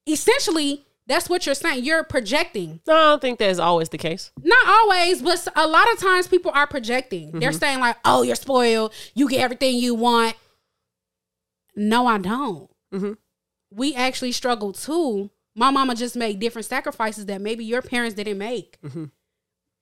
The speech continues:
Speaker 2: Or they couldn't make too.
Speaker 1: Or they couldn't make.
Speaker 2: Mm-hmm.
Speaker 1: It may, if they couldn't make it, that's, that's okay.
Speaker 2: Mm-hmm.
Speaker 1: I'm not saying I'm any better than you.
Speaker 2: Yeah.
Speaker 1: Never have I ever said that.
Speaker 2: Yeah.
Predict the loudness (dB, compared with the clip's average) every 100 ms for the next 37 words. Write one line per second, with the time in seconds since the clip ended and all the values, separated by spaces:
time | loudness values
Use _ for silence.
0 | _ _ _ _ _ -4 0 0 0 -2
1 | -2 -6 -6 -10 -8 -2 0 0 0 0
2 | 0 -2 -8 -12 -10 -8 -6 -2 -2 -2
3 | -4 -2 -4 -4 -2 0 0 -2 -2 -4
4 | -6 -4 -2 -2 -4 -2 0 0 -2 -4
5 | -6 -8 -10 _ _ _ 0 2 4 2
6 | 0 -2 0 -2 -2 -2 -2 2 2 0
7 | -2 -6 -8 -2 0 0 0 0 2 0
8 | 0 0 0 0 -2 -4 -4 -6 -12 -8
9 | -6 -6